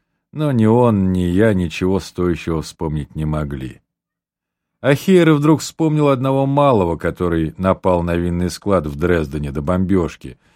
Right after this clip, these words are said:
и нам пришлось отвозить его домой на тачке. Из этого книжку не сделаешь. Я вспомнил двух русских солдат. Они везли полную телегу будильников.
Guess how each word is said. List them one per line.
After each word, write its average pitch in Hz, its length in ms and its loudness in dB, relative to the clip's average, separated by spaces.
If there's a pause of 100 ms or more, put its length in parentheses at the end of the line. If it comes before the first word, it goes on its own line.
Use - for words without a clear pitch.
(200)
и 92 100 -4
нам 113 220 4
пришлось 101 420 2
отвозить 90 440 -2
его 87 180 0
домой 85 360 -2
на 87 140 0
тачке. - 600 -10 (1160)
Из 147 140 -2
этого 147 300 2
книжку 101 380 -2
не 95 160 2
сделаешь. 73 840 -4 (760)
Я 135 300 4
вспомнил 131 480 -2
двух 110 220 -2
русских 117 340 -2
солдат. 92 640 0 (600)
Они 104 260 2
везли 101 300 4
полную 104 500 2
телегу 95 380 0
будильников. 82 840 -2